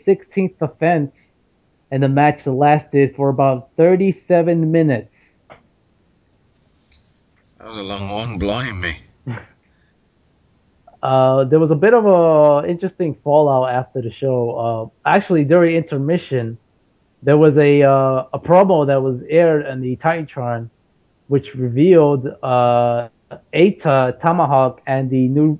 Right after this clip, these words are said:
Speaker 1: new rookie Yuta Tanaka appeared on the screen, basically sending a message that they are now known as the Millennials. That's what it is, yeah.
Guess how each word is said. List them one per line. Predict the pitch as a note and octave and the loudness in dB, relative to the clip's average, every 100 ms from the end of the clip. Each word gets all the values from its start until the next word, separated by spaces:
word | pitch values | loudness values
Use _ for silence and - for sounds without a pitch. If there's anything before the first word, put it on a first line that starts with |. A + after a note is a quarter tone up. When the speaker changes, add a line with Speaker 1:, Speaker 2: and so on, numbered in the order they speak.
| - | -8
Speaker 1:
new | D3+ E3 G3+ F#3 C#3 - C#3 | -2 2 4 2 -4 -10 -2
rookie | E3+ G3 D3+ C3 A#2+ _ _ _ _ - | -2 0 -2 -2 -4 _ _ _ _ -4
Yuta | D3+ F3 D3+ - | 0 2 0 -2
Tanaka | C#3+ D3 E3+ D3 | -4 -2 -2 -4
appeared | C3 - D3 | -4 -4 -4
on | C3+ A#2+ | -4 -8
the | |
screen, | - D3+ C#3+ B2+ | -8 -6 -6 -6
basically | A#2 D#3 D3 C#3+ | -4 -4 -2 -2
sending | C#3+ C#3+ C3 | -2 -4 -4
a | B2+ A#2 A2+ | -4 -4 -2
message | A#2+ F3+ - B2+ A#2 | -2 -2 0 -4 -4
that | B2 B2 A#2+ B2 _ _ _ _ _ _ B2 | 0 2 2 -2 _ _ _ _ _ _ -2
they | C#3 | 4
are | D3 C#3+ | 4 4
now | C#3 D3 E3 E3+ D#3+ | 2 2 4 2 0
known | C#3+ D3+ E3 C#3+ C#3 C3+ - | -2 0 0 0 -2 -8 -8
as | C3 B2+ C3 B2+ B2 A#2+ | -6 -4 -4 -6 -10 -6
the | C3+ C3 B2+ B2+ - _ _ _ _ _ _ _ _ _ _ _ _ _ - | -4 -2 -2 -6 -8 _ _ _ _ _ _ _ _ _ _ _ _ _ -10
Millennials. | C3 C#3 E3+ F#3 C#3+ A#2 A#2+ - _ _ _ _ _ _ _ - | -4 0 2 2 2 0 -4 -10 _ _ _ _ _ _ _ -16
That's | A#2+ A2+ - | -12 -12 -12
what | A2 | -8
it | A2 | -4
is, | A#2+ A#2 | -4 -2
yeah. | B2+ G#2+ | -2 -2